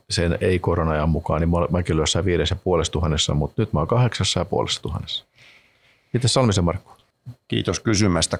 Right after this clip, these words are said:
Speaker 2: Kuusituhatta seitsemänsataa mä sain. Mä jäin miettimään tota, että se sun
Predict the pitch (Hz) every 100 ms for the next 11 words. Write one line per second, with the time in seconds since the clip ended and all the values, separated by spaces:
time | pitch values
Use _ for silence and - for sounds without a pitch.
0 | - 104 95 - 95 95 - 95 107 104
1 | - 90 85 82 104 104 104 85 78 78
2 | - 90 85 80 76 85 120 151 127 127
3 | 135 - 120 143 139 117 101 - 104 104
4 | _ - 120 135 123 123